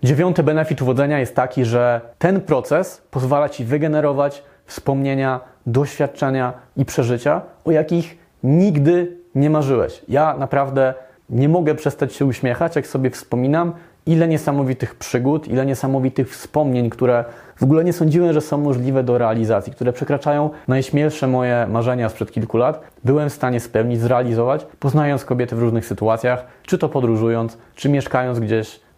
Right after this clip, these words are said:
na miejscu. I naprawdę mało rzeczy zrobiłem w życiu, które sprawiły, że czułem się aż tak żywy i tak bardzo chciało mi się żyć i tak bardzo doszedłem do esencji bycia człowiekiem i do tego, żeby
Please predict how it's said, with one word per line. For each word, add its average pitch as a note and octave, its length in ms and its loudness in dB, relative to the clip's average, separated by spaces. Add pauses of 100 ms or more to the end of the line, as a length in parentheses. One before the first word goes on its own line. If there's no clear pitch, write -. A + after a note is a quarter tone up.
na A#2 100 2
miejscu. B2 560 0 (200)
I C3+ 140 0 (420)
naprawdę D#3+ 640 2 (500)
mało E3 300 4
rzeczy E3 280 2
zrobiłem C3+ 440 2
w - 20 0
życiu, F3+ 420 0 (100)
które C#3+ 500 2
sprawiły, C3+ 520 0
że B2+ 100 0
czułem C3 340 0
się A#2 180 -2
aż C3 160 -4
tak C3+ 260 -2
żywy A2+ 300 0
i G2+ 60 -8
tak B2+ 180 -2
bardzo C3 560 0
chciało C3+ 320 0
mi C3+ 100 -2
się A#2+ 120 -2
żyć D3 300 0 (200)
i D3 60 0
tak C#3 160 0
bardzo D#3+ 280 2
doszedłem D#3 520 0
do C#3 300 -2 (160)
esencji D3+ 420 -2
bycia C3 240 0
człowiekiem A2 500 -2
i G#2 40 -2
do A2+ 100 0
tego, A2+ 240 0
żeby A2+ 340 0